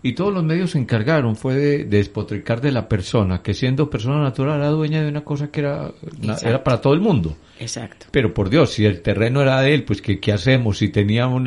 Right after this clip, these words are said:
Speaker 1: un, un lago con, de, de barro, pues ¿qué hacemos? Era
Speaker 2: Y la
Speaker 1: de
Speaker 2: prueba
Speaker 1: él.
Speaker 2: es que lo tuvieron que comprar.
Speaker 1: Se lo tuvieron que comprar.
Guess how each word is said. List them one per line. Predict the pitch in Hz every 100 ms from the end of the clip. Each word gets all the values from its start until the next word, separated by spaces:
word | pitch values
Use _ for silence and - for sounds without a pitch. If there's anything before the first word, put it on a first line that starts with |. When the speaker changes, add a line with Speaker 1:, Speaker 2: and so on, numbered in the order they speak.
| -
Speaker 1:
un, | 117 165 170 -
un | 107 117 120
lago | 127 123 127 127
con, | - 101 107 - 160 - - - -
de, | 101 101
de | 104 98
barro, | 104 113 131 139
pues | 107
¿qué | -
hacemos? | 135 233 185 113
Era | 127
Speaker 2:
Y |
la | 214
Speaker 1:
de | 208
Speaker 2:
prueba | 185
Speaker 1:
él. |
Speaker 2:
es | 185
que | 220
lo | 185 170
tuvieron | 175 165 208
que | 202
comprar. | - 196 202 214 -
Speaker 1:
Se | - 139
lo | 113 113
tuvieron | 104 98 101
que | 95 -
comprar. | 113 - 117